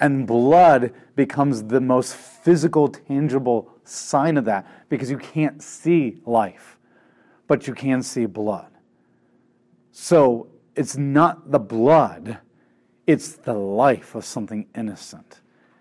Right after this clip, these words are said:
And this is where we get the hope, that there is a way back to God, but something innocent has to die.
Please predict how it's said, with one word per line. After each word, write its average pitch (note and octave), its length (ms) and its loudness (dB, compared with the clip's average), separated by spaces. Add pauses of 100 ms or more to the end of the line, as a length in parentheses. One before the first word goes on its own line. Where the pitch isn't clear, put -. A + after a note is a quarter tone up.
(120)
And A#2 240 -10
this D3 260 -2
is D#3 120 -2
where D3 180 2
we C#3 80 0
get C3 240 -2
the B2 120 -4
hope, G#2 360 -12 (600)
that C3+ 260 2
there C#3+ 140 2 (100)
is D#3+ 240 2
a F3 120 6
way C#3+ 240 4
back C3 300 0
to C3 80 -4
God, A2 500 -2 (280)
but D3 220 -2
something C#3 640 -4
innocent B2 540 -6
has A2+ 320 -8
to A#2 100 -14
die. G#2 400 -8